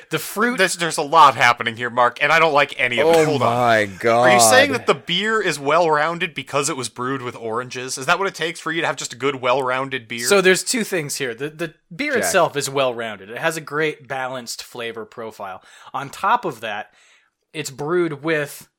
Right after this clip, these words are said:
Speaker 1: mandarin oranges, which themselves are spheres, or oblate spheroids, at least.
Speaker 2: Wow.
Speaker 3: That was asinine.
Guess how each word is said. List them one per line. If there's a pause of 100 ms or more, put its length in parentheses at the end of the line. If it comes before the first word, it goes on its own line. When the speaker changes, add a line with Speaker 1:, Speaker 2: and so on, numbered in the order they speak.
(400)
Speaker 1:
mandarin
oranges,
which
themselves
are
spheres,
or
oblate
spheroids,
at
least. (2250)
Speaker 2:
Wow. (500)
Speaker 3:
That
was
asinine.